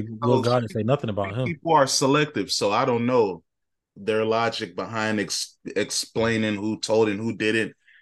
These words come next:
Speaker 2: And then, you know, Gunna took the Alfred plea, and allegedly, according to that, when you take the Alfred plea, you're not really telling on anybody. You're accepting guilt,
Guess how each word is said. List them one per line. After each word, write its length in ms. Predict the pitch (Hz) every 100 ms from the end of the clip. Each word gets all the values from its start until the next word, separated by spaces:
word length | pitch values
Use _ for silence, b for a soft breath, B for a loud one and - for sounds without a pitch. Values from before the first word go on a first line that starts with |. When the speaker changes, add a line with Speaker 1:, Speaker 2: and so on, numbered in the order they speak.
| b
Speaker 2:
And 200 | 117 131
then, 260 | 143 147 143
you 80 | 156
know, 240 | 139 135
Gunna 320 | 135 156 170
took 300 | 151 165 147
the 100 | 131
Alfred 560 | 101 147 170 - 113 -
plea, 320 | 120 110 104
and 240 | 101 98 _ _ _ _ _ -
allegedly, 640 | 104 123 147 120 120 120
according 520 | 113 - 135 131 123
to 160 | 120 107
that, 380 | 107 135 123 117 _ _ _ _ _
when 220 | - 98 107
you 180 | 120 - -
take 220 | 131 -
the 60 | 101
Alfred 440 | 117 - 117 -
plea, 220 | - 110
you're 160 | 107 110
not 240 | 123 117
really 420 | 110 117 110 104 _ _ _ _ -
telling 380 | 143 135 131
on 160 | 120 117
anybody. 560 | 143 143 107 104 95 92
You're 240 | 98 98
accepting 800 | 95 - 147 139 - 135 123 95
guilt, 420 | 120 127 127 -